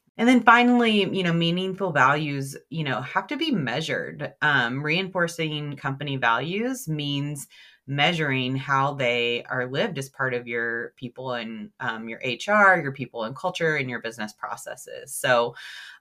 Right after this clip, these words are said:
um, they're not just on mugs or on posters. It's not gonna work.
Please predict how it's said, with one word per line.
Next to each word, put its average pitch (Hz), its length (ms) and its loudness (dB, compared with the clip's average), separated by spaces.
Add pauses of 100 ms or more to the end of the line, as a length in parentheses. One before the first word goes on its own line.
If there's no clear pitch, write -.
um, 117 420 4 (420)
they're 185 140 2
not 160 240 6
just 185 240 -2
on 190 220 4
mugs 170 520 6
or 170 120 2
on 160 180 2
posters. 135 600 -4
It's - 180 -14
not 120 220 0
gonna 160 180 -4
work. 127 540 -2